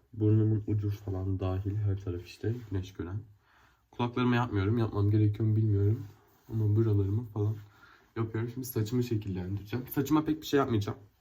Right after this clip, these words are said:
Çünkü herhalde ya şapka takacağım ya da yapacak bir şey yok. Elimi yıkıyorum. Ben saçımı yeni kestirdim ve benim saçım üç yıldır falan uzuyordu. Arkadaşlarım kestirmemi söyledi. Güvendim.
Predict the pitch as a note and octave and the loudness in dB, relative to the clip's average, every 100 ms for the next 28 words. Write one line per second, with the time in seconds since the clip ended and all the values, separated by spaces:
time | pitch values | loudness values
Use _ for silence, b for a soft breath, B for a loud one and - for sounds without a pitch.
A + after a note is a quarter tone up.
0 | b b b b b _ - D3+ D3+ C#3+ | b b b b b _ -2 0 0 0
1 | C#3+ C#3+ C#3 D3 C#3+ A2+ A#2+ G#2 G#2 G#2+ | 0 2 2 0 -2 -4 -2 0 0 2
2 | C#3 A#2+ A2 A#2 A#2 A#2+ G#2+ G2+ A2+ G2+ | 2 2 2 2 2 0 0 2 8 8
3 | G#2 - - - - - - - - - | 8 0 -14 -14 -16 -16 -16 -16 -16 -16
4 | - - - - - - - - - - | -16 -14 -14 -14 -16 -18 -18 -18 -14 -14
5 | - A2 A2 G#2+ F#2 - E2 F2+ B2+ C#3+ | -4 2 6 8 8 4 2 2 2 -2
6 | - - G2+ - - - _ B B B | -8 -4 -4 -4 -14 -20 _ B B B
7 | - C#3+ C#3 D3 C#3 C#3+ C#3 A#2 A#2 A#2 | -4 2 2 4 0 2 2 4 4 4
8 | G2+ - F#2 G#2 G#2+ G#2+ G#2+ G#2 A2+ A#2 | 0 0 -2 0 2 4 2 2 -2 0
9 | A#2 A2 - G#2 G#2 G#2 G2+ G#2 - F#2 | 0 -2 2 4 4 4 4 4 2 4
10 | F#2+ F2+ G#2+ - G2+ G#2 G2+ G2+ G2 G2+ | 2 2 0 2 2 6 4 4 0 2
11 | G2 - F2 F2 F2+ E2 E2+ G2+ G#2 G2 | 0 0 -2 -2 -2 -2 0 0 0 2
12 | G2 F#2 F#2+ G2+ | 4 2 0 -2